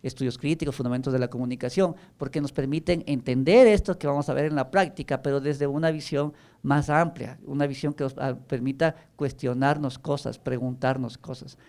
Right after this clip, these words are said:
Entonces, esa es un poco la idea, cómo estos nuevos medios quizás haciendo el resumen, van de alguna manera moldeando nuestros perfiles profesionales,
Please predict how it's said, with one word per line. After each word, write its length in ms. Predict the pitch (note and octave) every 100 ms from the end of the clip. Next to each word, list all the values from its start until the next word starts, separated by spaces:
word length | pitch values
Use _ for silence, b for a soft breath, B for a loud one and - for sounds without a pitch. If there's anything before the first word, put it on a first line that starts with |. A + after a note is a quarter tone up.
| b b
Entonces, 320 | b D3 D#3 E3+
esa 200 | G3+ A3
es 80 |
un 100 | G3+
poco 260 | F#3 F#3 G3
la 120 | E3
idea, 320 | C#3 D3 D3
cómo 160 | D3+ F3+
estos 300 | F#3+ G3 D#3
nuevos 420 | E3 F3+ F#3 E3+
medios 520 | F#3+ F#3+ C3+ D3+ F#3 - b b b b
quizás 240 | - C#3
haciendo 240 | C3+ E3 D#3+
el 60 |
resumen, 540 | E3 F#3+ - F#3 F#3 F3+ b b -
van 600 | C3 E3+ F3+ G3 G#3 G3 B B
de 100 | D3
alguna 420 | C#3+ D3+ F#3+ G3+
manera 760 | G#3 G3 F3+ F3 F#3+ F#3+ - -
moldeando 840 | D3+ D#3+ D#3 D#3 F3+ F3 F#3+ G3
nuestros 300 | F#3 D3+ D3+
perfiles 480 | C3 C#3+ B2+ E3+ F3+
profesionales, 960 | F3 C3+ C3+ C3+ C#3 D#3 D#3+ D#3+ F#3